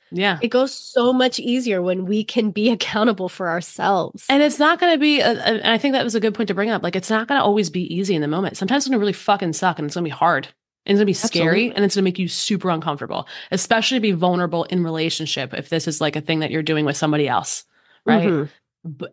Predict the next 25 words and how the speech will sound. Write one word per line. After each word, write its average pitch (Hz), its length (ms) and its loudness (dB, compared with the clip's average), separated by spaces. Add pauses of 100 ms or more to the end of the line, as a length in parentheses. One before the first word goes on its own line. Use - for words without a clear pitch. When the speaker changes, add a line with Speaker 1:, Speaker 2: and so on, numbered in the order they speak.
Speaker 1:
and 196 580 2 (760)
I 208 160 4
don't 233 360 0 (220)
believe 196 480 0
that 190 180 -2
there 180 260 0
is 247 240 2
connection 160 560 -4
without 151 320 -2
vulnerability. 147 680 -4 (1700)
Speaker 2:
No. 208 400 2 (960)
Not 247 220 4
Speaker 1:
No. 269 60 -6
Speaker 2:
true 233 240 2
connection. 185 640 -2 (140)
Speaker 1:
No. 208 80 2
Speaker 2:
It's - 260 -4
surface - 480 -2
level, 226 240 2
but 175 160 -4
then 226 160 2
you're 240 100 2
gonna 233 180 2
feel 240 240 0
lonely 190 460 -2